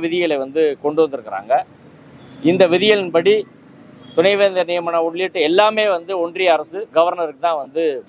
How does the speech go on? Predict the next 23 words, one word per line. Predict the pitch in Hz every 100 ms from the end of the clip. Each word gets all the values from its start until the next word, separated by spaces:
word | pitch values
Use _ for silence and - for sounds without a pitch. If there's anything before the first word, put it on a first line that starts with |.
| -
போகுது. | 190 175 131 117 _ _ _ _ _ _ _ -
எல்லாத்தையும் | 170 202 202 175
அவங்க | 175 170
தீர்மானிப்பாங்க | 185 185 170 147 143 139 131
அப்படின்றதா. | 120 131 120 120 135
ஏன்னா | 165 -
கல்வி | 170 208 208 208
தான் | 240 - _ _ _ -
மனிதனுக்கு | 180 208 196 170 175
சிந்தனை | 185 196 190 170
உருவாக்குது. | 170 165 143 147 143
தமிழ்நாட்டுல | 160 196 185 170 147
கல்வியில் | 165 190 180
தான் | 180 165
முன்னேறி | 165 175 165 147
வராங்க. | 143 156 139
கல்வியை | 190 208 196 170
காலி | 180 175
பண்ணுவோம் | 165 156 147 147
என்று | 156 208 - -
அவர்கள் | 139 139 127 104 -
கையில் | 156 165 139
எடுக்கிறார்கள். | 120 113 110 123 170